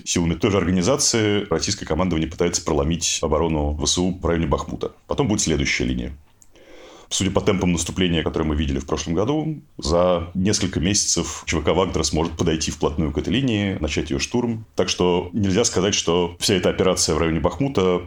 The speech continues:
как-то приближает Россию к победе. Мало того, мы видим, что есть наглядный пример летних боёв в районе Северодонецка и Лисичанска. Мы все знаем, что за этими боями последовало. Украинское командование ударило на флангах российской группировки.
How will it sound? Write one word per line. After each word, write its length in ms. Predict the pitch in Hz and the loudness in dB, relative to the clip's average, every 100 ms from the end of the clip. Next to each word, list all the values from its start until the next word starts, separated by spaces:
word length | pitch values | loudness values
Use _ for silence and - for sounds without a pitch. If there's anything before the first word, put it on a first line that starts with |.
| - | -4
как-то 520 | 92 - 80 80 - - | -4 0 0 0 -2 -2
приближает 640 | - 87 87 98 90 90 - 76 | 0 2 4 4 2 0 -4 0
Россию 300 | 80 92 - | 0 0 0
к 40 | |
победе. 380 | 78 69 62 - - | 0 0 -2 -6 -10
Мало 180 | - 92 | -2 0
того, 160 | 104 87 | 2 2
мы 100 | 80 | 2
видим, 220 | 95 85 | 2 0
что 480 | - 69 76 76 76 - | 0 0 0 0 -4 -10
есть 400 | - 85 - - - | -4 -2 -2 -4 -2
наглядный 400 | 95 95 92 78 | 0 2 2 0
пример 360 | 76 78 71 - | 0 0 -2 -2
летних 340 | 80 82 80 69 | -2 0 0 0
боёв 380 | 80 76 73 - | 2 2 -2 -4
в 80 | 76 | -2
районе 500 | 80 76 73 73 69 | 0 0 0 0 -2
Северодонецка 600 | - 78 76 80 76 - | -2 0 0 0 0 -2
и 40 | 71 | -2
Лисичанска. 720 | - - 151 - 107 107 107 - | -2 -2 -2 0 0 -2 -4 -6
Мы 240 | 95 92 95 | -2 -2 -4
все 160 | - 78 | -4 -2
знаем, 240 | 80 92 | 0 0
что 180 | 87 78 | -2 -2
за 140 | 80 | 0
этими 220 | 80 - | 0 0
боями 280 | 71 76 73 | 0 0 0
последовало. 640 | 73 - 110 110 95 87 85 - - - - | 0 0 0 0 0 -2 -4 -14 -20 -20 -6
Украинское 340 | 85 82 82 | -2 0 -2
командование 960 | 73 76 92 82 78 78 76 76 71 - | 0 0 0 0 0 0 0 0 0 -2
ударило 500 | 76 78 80 78 71 | 0 2 2 0 -2
на 100 | 73 | -2
флангах 380 | 78 92 80 69 | 0 2 2 0
российской 340 | 71 73 67 | -2 -2 -4
группировки. 640 | 71 76 127 156 - 101 | -4 -2 0 -2 -2 -4